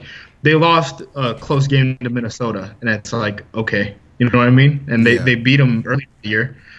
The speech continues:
Speaker 1: So it's not, like, I, I kind of think Detroit is closer to, like, the Los Angeles Rams than I think people wanna admit, in my opinion.
Speaker 2: Okay, yeah, I, I can buy that. I, I don't think they're a
Speaker 1: Because when they
Speaker 2: bad team
Speaker 1: want,
Speaker 2: at all.
Speaker 1: when they want, when they wanna push the ball down the field, they can.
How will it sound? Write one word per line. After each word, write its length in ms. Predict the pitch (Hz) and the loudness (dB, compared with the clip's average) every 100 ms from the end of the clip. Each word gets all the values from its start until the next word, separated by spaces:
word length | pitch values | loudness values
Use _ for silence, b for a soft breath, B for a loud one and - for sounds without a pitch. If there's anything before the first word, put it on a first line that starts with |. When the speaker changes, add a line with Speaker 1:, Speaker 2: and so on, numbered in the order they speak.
| - | -2
Speaker 1:
So 100 | 160 | 0
it's 140 | 165 | 2
not, 320 | 190 202 139 | 2 0 -2
like, 260 | 143 - - | -8 -12 -14
I, 80 | - B B B - | -12 B B B -4
I 80 | |
kind 280 | 147 185 214 | -2 2 2
of 80 | 220 | 2
think 400 | 214 190 151 - b b b b b _ | 0 0 -2 -8 b b b b b _
Detroit 420 | 170 - - 247 | -2 -2 0 0
is 100 | 240 | 0
closer 420 | - 180 190 190 185 | -2 -2 0 0 -2
to, 140 | 180 | -2
like, 400 | 156 113 - - | -2 -2 -6 -8
the 80 | 135 | -4
Los 260 | 131 127 - | -2 -2 -2
Angeles 380 | 151 147 110 | -2 0 -2
Rams 440 | 107 113 139 175 - _ _ - | 0 2 2 0 -6 _ _ -4
than 100 | 120 | -2
I 80 | |
think 220 | 117 120 - | 0 -2 -2
people 240 | 127 110 | -4 -2
wanna 240 | 107 101 | -4 -4
admit, 320 | 95 92 82 - _ _ _ - | -4 -8 -12 -16 _ _ _ -6
in 100 | 110 | -2
my 140 | 95 | -2
opinion. 380 | 90 85 76 127 - _ _ _ _ _ _ _ _ _ _ _ - | -2 -8 -10 -12 -14 _ _ _ _ _ _ _ _ _ _ _ -12
Speaker 2:
Okay, 320 | 135 - 123 117 - | -10 -6 -8 -10 -14
yeah, 220 | 98 104 - - | -12 -12 -12 -10
I, 80 | 143 139 | -8 -6
I 40 | |
can 140 | 147 107 | -6 -8
buy 100 | 101 | -8
that. 260 | 104 104 - | -8 -8 -8
I, 60 | 117 | -8
I 20 | |
don't 160 | 139 127 | -6 0
think 140 | 214 | 2
they're 60 | 180 | 2
a 20 | |
Speaker 1:
Because 180 | - 190 | -2 0
when 100 | 220 | 2
they 60 | 220 | 2
Speaker 2:
bad 60 | |
team 80 | 175 | 2
Speaker 1:
want, 120 | 220 | -2
Speaker 2:
at 40 | 175 | -2
all. 60 | |
Speaker 1:
when 100 | 185 | 0
they 80 | 190 | 2
want, 300 | 165 170 180 | 2 -2 -4
when 140 | 165 190 | 2 2
they 80 | |
wanna 340 | 170 147 185 202 | 4 2 2 0
push 260 | - 180 | -2 -4
the 60 | 156 | 0
ball 240 | 139 143 | 2 4
down 120 | 139 127 | 4 2
the 60 | |
field, 240 | - 139 123 | 0 -4 -4
they 100 | 101 | -6
can. 440 | - 123 101 - | -6 -6 -6 -14